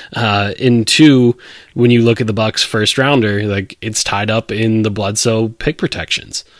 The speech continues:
So you'd have to get creative, and, uh, like, I, I, I don't necessarily see a match, um, unless the Hawks are literally just thinking, you know, "We'll take a second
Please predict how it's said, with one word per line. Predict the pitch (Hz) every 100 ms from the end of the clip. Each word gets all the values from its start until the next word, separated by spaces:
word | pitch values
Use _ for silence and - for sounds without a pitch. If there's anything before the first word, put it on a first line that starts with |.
| _
So | - - 135 113 107 104 101 104 - - _
you'd | 120 120 123
have | 123 117
to | 120
get | 113 98
creative, | - 123 147 147 139 139 120
and, | 117 110 107 104
uh, | 92 -
like, | 113 117
I, | 95 104 - -
I, | 113 92 117
I | 147
don't | 151 147 120
necessarily | 120 127 - 123 127 131 135
see | - 139
a | 135
match, | 139 143 - - - - -
um, | 113 107 107
unless | 120 120 120 113 110 - - - _ _
the | 120
Hawks | 113 113 - 131
are | 117
literally | 107 110 120 117 113
just | 107 110
thinking, | - 107 104 107 104 - - - - - -
you | 123
know, | 113
"We'll | 107
take | 127 110
a |
second | - - 104 107 95